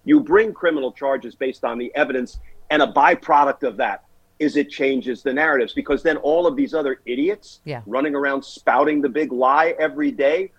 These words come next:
Speaker 1: will see, "Oh my goodness, there actually are consequences. I better shut my big fat pie hole and stop peddling
Speaker 2: Yeah.
Speaker 1: lies."
Speaker 2: Matt Gaetz.
Speaker 1: That's the benefit
Speaker 2: Yeah.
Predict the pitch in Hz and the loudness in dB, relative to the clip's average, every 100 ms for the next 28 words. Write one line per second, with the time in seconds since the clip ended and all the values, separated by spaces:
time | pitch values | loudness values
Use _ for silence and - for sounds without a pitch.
0 | _ - 143 139 - - - 214 143 113 | _ -4 -2 -2 -6 -12 -4 -2 -2 -4
1 | - 156 127 104 175 139 90 - _ _ | -8 -6 -6 -6 -8 -8 -12 -18 _ _
2 | - 135 139 113 139 - 160 151 160 123 | -4 0 2 0 -2 -2 -2 -2 2 0
3 | - 123 143 - - 160 151 156 - _ | 0 -2 -2 -4 -4 -4 -2 -4 -6 _
4 | _ 165 202 170 113 - 151 - 120 98 | _ 0 2 2 0 0 -2 -2 -4 0
5 | 143 127 - 110 - 139 160 165 113 107 | -2 -2 -2 -2 -2 0 2 2 2 0
6 | - _ 139 131 - 175 170 - - _ | -4 _ -2 -2 0 4 4 4 -8 _
7 | - 151 127 120 113 240 180 123 151 151 | 4 4 4 -2 -2 0 0 2 2 4
8 | 95 196 220 208 202 196 202 - - 165 | 2 0 -2 0 2 6 6 4 -4 -4
9 | 123 180 190 - 139 135 185 | 4 6 6 2 0 -2 -2